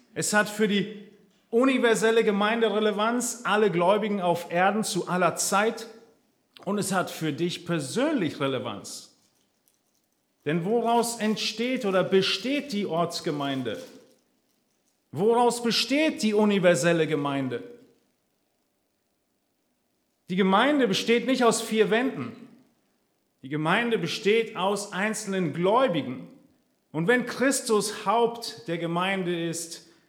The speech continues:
dann muss Christus auch Haupt und Autorität eines jeden Gläubigen sein.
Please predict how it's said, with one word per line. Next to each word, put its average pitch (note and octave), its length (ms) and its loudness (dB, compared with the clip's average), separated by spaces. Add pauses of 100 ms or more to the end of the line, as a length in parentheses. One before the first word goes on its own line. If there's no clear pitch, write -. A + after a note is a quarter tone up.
(360)
dann C#3 120 -4
muss F3 220 -2
Christus G3 540 -4
auch C3+ 320 -6
Haupt E3 500 -2 (520)
und C3+ 180 -6
Autorität D#3 960 -2
eines A#2+ 300 -6
jeden C3 280 -4
Gläubigen B2+ 440 -2
sein. F#2+ 280 -12